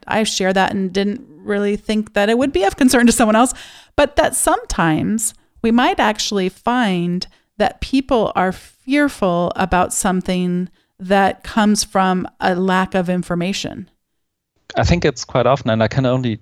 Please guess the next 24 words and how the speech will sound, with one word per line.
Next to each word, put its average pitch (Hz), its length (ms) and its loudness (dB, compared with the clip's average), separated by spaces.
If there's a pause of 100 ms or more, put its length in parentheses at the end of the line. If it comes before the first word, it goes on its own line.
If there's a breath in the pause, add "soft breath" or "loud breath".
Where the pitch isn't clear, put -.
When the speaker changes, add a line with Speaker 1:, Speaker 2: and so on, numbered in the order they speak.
Speaker 2:
like, 107 120 -4 (880)
to 104 200 -4 (140)
talk 107 260 -2
about 101 240 -2
this 101 140 -6
from, 98 220 -8
from 98 200 -6
my 92 160 2
own 110 220 0 (180)
position, 123 420 -2
basically, 101 520 -4
quite 104 240 0
often 104 260 0
it's 110 160 -4
a 104 60 2
lack 98 280 2
of 92 240 -2 (520)
information 98 640 0
and 101 160 0
knowledge, 98 460 2
and 98 320 -4 (840 loud breath)
that 104 300 0
comes 117 320 0
from 104 500 -4